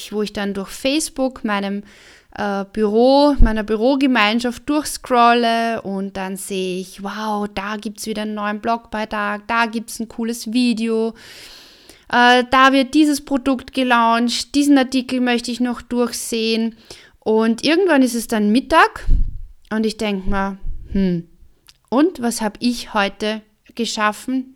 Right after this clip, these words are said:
Nichts. Alle anderen schaffen so viel, ich aber nicht.“ Und,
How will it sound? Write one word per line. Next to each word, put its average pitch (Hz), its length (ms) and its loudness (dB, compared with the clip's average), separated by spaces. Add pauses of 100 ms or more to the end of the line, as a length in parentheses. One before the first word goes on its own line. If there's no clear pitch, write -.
Nichts. - 580 -10 (440)
Alle 269 300 4
anderen 226 560 0
schaffen 202 420 -6
so 185 140 -8
viel, 285 480 0 (340)
ich 208 400 -6
aber 180 280 -6
nicht.“ 170 480 -6 (680)
Und, 233 280 -6